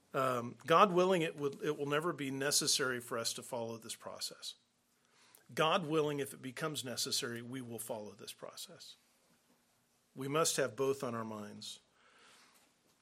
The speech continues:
The, the primary reason that somebody would say, "I don't want to do this,"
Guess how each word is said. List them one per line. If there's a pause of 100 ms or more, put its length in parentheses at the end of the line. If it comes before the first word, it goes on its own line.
(180)
The,
the
primary
reason
that
somebody
would
say,
"I
don't
want
to
do
this,"